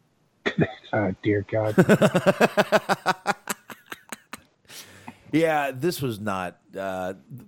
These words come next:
Speaker 2: like I said, I don't feel this accomplished much at all. Um, but anyway, before we bitch about that anymore, let's get into this next segment, which was the Inner Circle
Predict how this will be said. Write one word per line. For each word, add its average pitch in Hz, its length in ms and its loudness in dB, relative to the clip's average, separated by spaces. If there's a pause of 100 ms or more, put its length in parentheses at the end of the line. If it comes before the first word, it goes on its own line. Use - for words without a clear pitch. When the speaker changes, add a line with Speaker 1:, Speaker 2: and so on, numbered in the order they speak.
(360)
Speaker 2:
like 104 180 -6
I 82 60 -6
said, 76 260 -8
I 120 80 0
don't 113 120 -4
feel 85 200 -6
this 80 160 -10
accomplished 76 440 -16
much 73 220 -14
at 65 80 -14
all. 60 300 -14 (240)
Um, 80 540 -10 (800)
but 131 120 -2
anyway, 80 480 -4
before 110 220 -6
we 90 100 -4
bitch 82 220 -8
about 76 240 -8
that 73 160 -8
anymore, 78 420 -10
let's 196 220 -2
get 185 180 0
into 110 220 -4
this 92 320 -8
next 85 260 -8
segment, 87 360 -8
which 82 180 -14
was 87 160 -8
the 101 160 -6
Inner 185 240 -2
Circle 139 520 -6